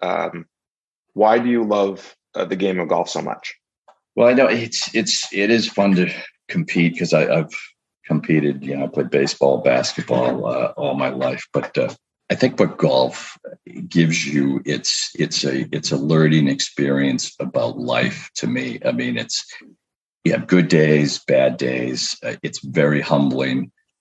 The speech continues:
Speaker 2: And you, you know, when you do have the, the bad days,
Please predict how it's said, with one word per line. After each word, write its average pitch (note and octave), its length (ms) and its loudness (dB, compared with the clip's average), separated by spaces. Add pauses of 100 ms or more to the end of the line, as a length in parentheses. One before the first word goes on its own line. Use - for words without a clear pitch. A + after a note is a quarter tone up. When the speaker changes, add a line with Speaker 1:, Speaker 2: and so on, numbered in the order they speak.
(360)
Speaker 2:
And B1+ 180 0
you, C#2 400 -2 (160)
you - 80 -6
know, - 140 -2
when C#2+ 240 4
you C2+ 80 2
do E2 240 4
have C#2+ 340 4
the, C2 260 -2 (120)
the D#2 160 -8
bad C2+ 400 2
days, C2 600 -2